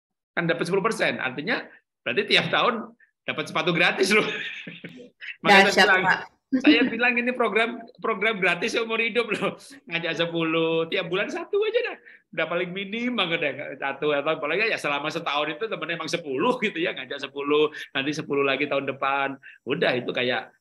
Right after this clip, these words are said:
Speaker 1: setiap tahun dapat sepatu satu gratis. Nah itu ada kemungkinan atau bisa seperti itu. Bahkan kalau memang teman-teman, "Eh kalau sepuluh persen lumayan nih, tak jalanin deh." Nah nanti yang minat, ya baik minat itu beli dua gratis satu atau minat juga deh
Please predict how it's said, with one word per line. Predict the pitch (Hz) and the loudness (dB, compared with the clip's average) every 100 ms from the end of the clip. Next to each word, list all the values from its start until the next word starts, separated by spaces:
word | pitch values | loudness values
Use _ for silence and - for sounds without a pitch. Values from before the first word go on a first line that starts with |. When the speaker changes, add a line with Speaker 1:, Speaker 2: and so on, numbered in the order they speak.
| - | -16
Speaker 1:
setiap | 117 123 113 | -4 -2 -2
tahun | - 123 202 208 - | 0 0 0 -4 -6
dapat | 101 - | -6 -6
sepatu | - 101 110 | -6 -6 -4
satu | 127 143 - | -2 -2 -4
gratis. | - 110 - 101 - | -4 -6 -6 -8 -10
Nah | - 87 | -14 -12
itu | - 135 135 - _ _ | -4 -4 -4 -12 _ _
ada | 101 104 113 | -6 -4 -6
kemungkinan | 107 104 107 107 107 127 135 | -6 -6 -6 -6 -4 -2 -2
atau | 120 107 | -4 -6
bisa | - 104 107 | -6 -4 -4
seperti | 104 90 - 95 | -6 -8 -6 -4
itu. | 92 180 | 0 -2
Bahkan | 117 90 - - 202 139 160 | 0 -6 -6 -2 0 2 0
kalau | 165 117 104 | -2 -4 -6
memang | 110 110 110 | -6 -6 -6
teman-teman, | 107 107 110 113 104 - _ - | -8 -6 -6 -6 -8 -12 _ -4
"Eh | 165 - _ - | -4 -6 _ -10
kalau | 95 | -10
sepuluh | - 113 98 | -8 -8 -4
persen | 165 | -2
lumayan | 147 113 147 190 | 0 0 0 2
nih, | 185 175 175 _ _ - | 0 -2 -6 _ _ -16
tak | - | -10
jalanin | 104 104 139 170 | -6 -2 2 2
deh." | 190 85 - - | 2 0 -10 -10
Nah | 95 92 87 | -6 -6 -6
nanti | 90 131 | -6 -4
yang | 113 | -2
minat, | 107 113 113 120 165 - _ _ | -2 -2 0 0 -2 -8 _ _
ya | 92 113 | -10 -8
baik | 90 101 110 | -6 -6 -6
minat | 110 107 104 | -6 -6 -6
itu | 101 110 | -6 -6
beli | 101 104 107 | -4 -4 -4
dua | 117 107 | -4 -4
gratis | 104 104 110 101 | -4 -4 -6 -4
satu | 101 - 170 135 | -4 0 0 0
atau | 120 | -2
minat | 113 117 120 | -4 -2 -4
juga | 120 156 180 | -4 -4 -2
deh | 208 | -2